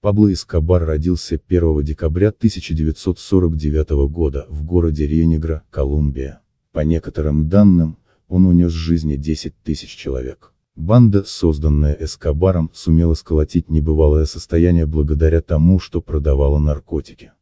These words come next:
За свою жестокость Пабло часто сравнивают с Джоном Диллинджером, грабителем, также завоевавшим далеко не светлую славу.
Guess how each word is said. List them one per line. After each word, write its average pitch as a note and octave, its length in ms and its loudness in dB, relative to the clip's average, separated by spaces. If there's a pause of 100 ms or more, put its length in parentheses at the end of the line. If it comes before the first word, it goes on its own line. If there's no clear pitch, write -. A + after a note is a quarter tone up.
(140)
За D#2+ 160 -8
свою F#2 320 4
жестокость G2+ 720 -6
Пабло G2+ 320 -2
часто - 380 -6
сравнивают E2+ 600 0
с D2+ 120 -12
Джоном E2 420 0
Диллинджером, D#2 800 -4 (220)
грабителем, D#2+ 800 -4
также E2+ 300 -4
завоевавшим D2+ 760 -4
далеко D2 380 -6
не E2+ 100 2
светлую D2 560 -8
славу. C#2 480 -10